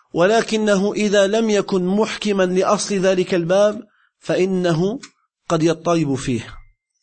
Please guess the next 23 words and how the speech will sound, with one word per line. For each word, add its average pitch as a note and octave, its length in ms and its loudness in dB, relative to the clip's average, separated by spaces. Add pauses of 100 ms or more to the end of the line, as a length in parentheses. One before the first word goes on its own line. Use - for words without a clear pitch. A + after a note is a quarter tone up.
(280)
قد C#3 120 -4
يضطرب E3+ 460 0
فيه G3+ 480 -2 (360)
أو F3+ 320 2
ترد G3+ 360 -2
عليه F3 320 0
الإشكالات F3+ 760 -2 (380)
فلا F#3 320 0
يجد G3+ 260 0 (260)
لها E3 320 0
جوابا. C3 640 -2
فلا D3 220 0
بد F3+ 260 -2
أولا F#3+ 500 0
أن E3 100 0
نفهم F#3 460 0 (440)
هذا F#3 320 2
الأصل B2+ 460 -4 (800)
الذي G3 500 0
بنى G3 380 0
أئمة G3+ 540 0
السنة G#3+ 720 -2 (1040)
عليهم G#3 840 -2